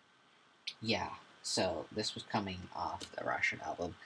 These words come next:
This is considered to be his return to fame album,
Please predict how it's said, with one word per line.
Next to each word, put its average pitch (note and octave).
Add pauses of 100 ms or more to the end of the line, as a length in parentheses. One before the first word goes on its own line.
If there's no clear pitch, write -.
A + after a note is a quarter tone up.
(300)
This C3+
is C3
considered G2
to -
be E2
his E2
return G2
to -
fame - (1900)
album, -